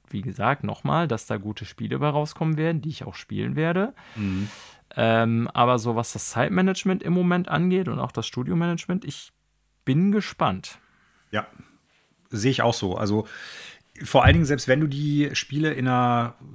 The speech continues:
Speaker 2: relativ überschaubaren Zeit alle raushaust, dann generierst du dadurch ja Lücken, also strategische Lücken im weiteren Verlauf deines, äh, Kalenderjahres oder deines Lineups über die nächsten Monate. Also
Speaker 1: Ja.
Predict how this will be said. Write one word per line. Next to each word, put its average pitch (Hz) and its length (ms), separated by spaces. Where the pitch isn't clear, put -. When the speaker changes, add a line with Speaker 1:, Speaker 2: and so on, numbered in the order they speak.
Speaker 2:
relativ 120 720
überschaubaren 127 560
Zeit 160 240
alle - 180
raushaust, 98 540
dann 107 140
generierst 117 420
du 123 60
dadurch 113 420
ja 113 80
Lücken, 127 420
also 107 160
strategische 123 600
Lücken 131 340
im 117 360
weiteren 123 340
Verlauf 90 400
deines, 85 440
äh, 98 120
Kalenderjahres 92 800
oder 85 160
deines 82 240
Lineups 85 400
über 90 140
die 85 80
nächsten 85 320
Monate. 85 400
Also 104 240
Speaker 1:
Ja. 127 140